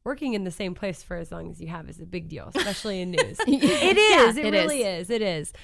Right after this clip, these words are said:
Speaker 1: Um, what, I guess just, what do you have to say? I, if someone is going into the business, uh, likes news, loves journalism,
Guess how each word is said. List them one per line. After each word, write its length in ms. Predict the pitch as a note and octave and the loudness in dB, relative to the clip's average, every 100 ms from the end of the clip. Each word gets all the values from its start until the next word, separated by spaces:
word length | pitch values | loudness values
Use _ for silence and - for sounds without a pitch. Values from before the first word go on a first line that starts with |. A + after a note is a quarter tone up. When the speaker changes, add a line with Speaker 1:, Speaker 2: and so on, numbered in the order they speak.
| - - | -16 2
Speaker 1:
Um, 500 | G#3+ G3+ F3+ E3 - _ _ - | 4 6 2 -2 -8 _ _ -6
what, 280 | A#3+ F4 - | 0 0 0
I 100 | D4 | -2
guess 300 | D4+ F4+ F4+ | 0 -2 -2
just, 480 | - C#4 - - - _ _ _ _ _ _ _ _ _ _ _ _ _ | -4 -4 -4 -12 -18 _ _ _ _ _ _ _ _ _ _ _ _ _
what 140 | E4+ | -2
do 60 | G#4+ | 2
you 80 | G#4 | 2
have 120 | F#4 | 2
to 100 | D4+ | -2
say? 220 | - A3 | -4 -4
I, 100 | F#3 | -2
if 220 | F#3 G#3+ | -4 -6
someone 300 | G#3 D4+ D#4 | -6 -2 -2
is 100 | C#4+ | -2
going 240 | G#3+ C4 A#3 | -4 -2 -2
into 200 | G#3+ A#3+ | -4 -4
the 100 | A3 | -8
business, 760 | G3 F#3+ F#3+ F#3 F#3 F3+ - - | -6 -6 -6 -8 -6 -10 -14 -18
uh, 240 | - E3 F#3 - | -12 -10 -10 -12
likes 480 | G3+ G3+ A#3+ A#3 - | -10 -6 -6 -6 -6
news, 580 | A3 G#3 G3+ G3+ G3 - | -2 0 -2 -4 -6 -8
loves 340 | G#3 A3 F#3+ | -2 -2 -4
journalism, 960 | - G3+ G3 G3 F#3+ G3 F#3 F#3 F#3+ | -8 -8 -6 -8 -8 -6 -6 -6 -8